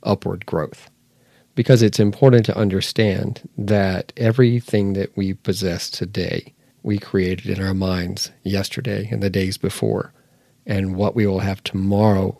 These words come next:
and in the future, we will create in our minds today,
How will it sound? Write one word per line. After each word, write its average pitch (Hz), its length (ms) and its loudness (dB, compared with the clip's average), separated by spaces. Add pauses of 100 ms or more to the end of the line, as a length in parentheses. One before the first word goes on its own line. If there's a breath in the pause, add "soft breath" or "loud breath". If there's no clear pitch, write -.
and 95 140 -4
in 90 120 -8
the 107 60 -8
future, - 540 -2 (540)
we 98 80 0
will 98 160 -2
create 98 340 0
in 95 100 -4
our 98 120 -2
minds 95 600 -4 (100)
today, 95 560 -4